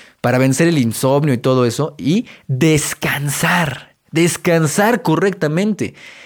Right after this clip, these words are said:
entrar en un periodo de descanso real. Entonces, esto es muy, muy poderoso porque si tú descansas bien, te levantas con energía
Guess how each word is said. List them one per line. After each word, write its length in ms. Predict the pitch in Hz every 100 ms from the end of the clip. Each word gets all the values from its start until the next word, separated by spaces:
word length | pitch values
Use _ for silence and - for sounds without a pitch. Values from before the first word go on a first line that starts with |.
| -
entrar 380 | 160 147 180 214
en 100 | 190
un 240 | 214 220
periodo 680 | 165 147 170 196 180 143 143
de 220 | 127 120
descanso 840 | 120 110 - - 170 180 170 175
real. 920 | 175 147 127 120 151 180 139 101 - _ _ _ _ _ _ _ _ _ _ _ _ _ -
Entonces, 400 | 123 175 180 147 - -
esto 240 | 170 175
es 60 | 160
muy, 380 | 160 170 180 170
muy 160 | 165
poderoso 540 | 143 127 113 110 107 139
porque 220 | 117 -
si 120 | 92
tú 180 | - 254
descansas 560 | 269 247 165 151 131 104
bien, 320 | 107 143 165
te 100 | 117
levantas 520 | 107 117 247 277 190
con 200 | 143 127
energía 540 | 113 107 - 110 139